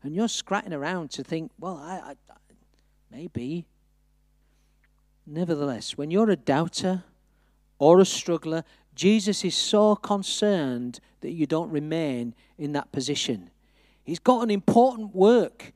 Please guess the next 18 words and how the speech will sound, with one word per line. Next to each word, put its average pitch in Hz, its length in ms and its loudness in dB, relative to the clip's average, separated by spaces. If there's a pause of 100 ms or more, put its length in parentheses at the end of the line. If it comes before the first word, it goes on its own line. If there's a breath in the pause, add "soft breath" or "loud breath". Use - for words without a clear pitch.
(140)
in 180 100 0
his 180 160 0
kingdom 185 500 2 (300 soft breath)
for - 140 4
you 214 300 8
to 226 160 -4
do. 214 360 2 (1200)
He 185 120 -2
wants 262 380 2
you 269 200 6
to 240 280 2 (680)
put 285 200 4
that 269 200 2
failure 240 480 2
away 190 600 2 (340)
and 208 160 0
be 240 120 6
confident. 202 920 2